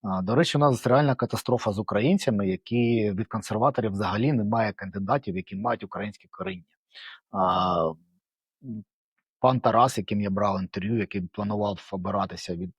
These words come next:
е, Етобіка центру, він, е, його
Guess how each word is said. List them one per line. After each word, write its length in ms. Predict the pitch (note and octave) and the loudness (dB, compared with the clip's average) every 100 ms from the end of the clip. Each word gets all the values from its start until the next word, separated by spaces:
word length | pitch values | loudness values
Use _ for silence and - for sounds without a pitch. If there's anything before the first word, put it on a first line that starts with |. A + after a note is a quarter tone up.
| F2+ | -10
е, 320 | F2 F2+ G#2+ | -8 -6 -6
Етобіка 420 | G2 G#2+ F#2+ F#2 | -4 -4 -6 -8
центру, 520 | - C3+ D3 B2+ A2 | -2 0 0 0 -2
він, 300 | F#2+ A#2+ C3 | -2 0 0
е, 640 | B2 A#2 A2+ A2 G#2+ G#2 | 2 2 2 0 0 -2
його 360 | G2+ G#2+ B2+ B2 | -2 0 0 0